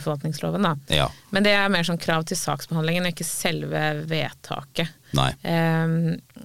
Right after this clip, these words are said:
Speaker 1: så, ja. Så til selve vedtaket så er det egentlig dette med skriftlig begrunnet og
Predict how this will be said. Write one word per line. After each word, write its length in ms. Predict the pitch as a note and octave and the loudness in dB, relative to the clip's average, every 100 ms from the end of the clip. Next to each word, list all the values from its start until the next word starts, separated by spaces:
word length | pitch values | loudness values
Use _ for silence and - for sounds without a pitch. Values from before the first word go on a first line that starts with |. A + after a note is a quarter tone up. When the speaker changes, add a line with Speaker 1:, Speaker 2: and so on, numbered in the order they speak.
| F3 - | -10 -8
Speaker 1:
så, 220 | E3 - E3+ E3+ E3 E3 E3 E3 | -6 -2 2 4 4 2 2 2
ja. 120 | C#3+ - | 0 -4
Så 200 | - - - | -2 0 0
til 180 | - G#3+ G3+ | 0 -2 0
selve 240 | A3 G#3 | 0 2
vedtaket 400 | G3+ F3 F3 A3+ | 0 0 -6 -4
så 140 | C4 | -2
er 120 | G3+ E3+ | -2 0
det 100 | F3 | -2
egentlig 220 | E3 F3+ | -4 -6
dette 180 | E3+ - | -6 -6
med 80 | E3+ | -6
skriftlig 380 | - E3 - E3 | -6 -8 -6 -6
begrunnet 460 | E3 D3+ D3 C#3 | -2 -2 -4 -6
og 240 | E3 D#3+ | -6 -6